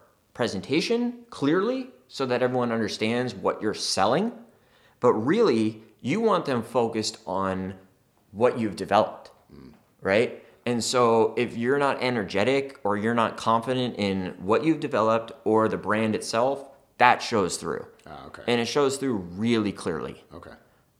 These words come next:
Speaker 1: I've been in that position myself. And it's always a hard decision. It's very easy for someone to say, "Well, if you don't like your job, quit."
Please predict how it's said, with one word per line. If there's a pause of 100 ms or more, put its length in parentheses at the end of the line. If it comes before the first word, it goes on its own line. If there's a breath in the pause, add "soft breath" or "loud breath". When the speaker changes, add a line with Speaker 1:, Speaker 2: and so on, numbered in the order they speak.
Speaker 1:
I've
been
in
that
position
myself.
And
it's
always
a
hard
decision.
It's
very
easy
for
someone
to
say,
"Well,
if
you
don't
like
your
job,
quit."